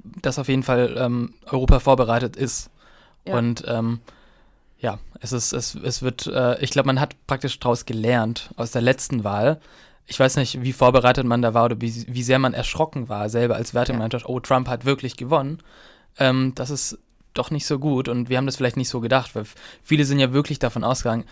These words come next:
Speaker 1: Hillary wird's, wir bereiten
Speaker 2: Ja.
Speaker 1: uns auf Hillary
Speaker 2: Ja.
Speaker 1: vor und das mit Trump, okay,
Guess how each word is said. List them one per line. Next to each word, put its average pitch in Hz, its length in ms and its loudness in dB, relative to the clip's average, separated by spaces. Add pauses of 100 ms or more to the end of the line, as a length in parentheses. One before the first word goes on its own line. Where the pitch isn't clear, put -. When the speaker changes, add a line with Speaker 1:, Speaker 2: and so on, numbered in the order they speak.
(420)
Speaker 1:
Hillary 110 440 0
wird's, 135 420 2 (300)
wir 127 140 0
bereiten 117 260 2
Speaker 2:
Ja. 117 60 -2
Speaker 1:
uns 117 100 -4
auf 123 100 -8
Hillary 139 280 2
Speaker 2:
Ja. 131 60 0
Speaker 1:
vor 139 340 0 (400)
und 127 80 0
das 127 120 2
mit 127 160 0
Trump, 139 340 2 (200)
okay, 120 400 -4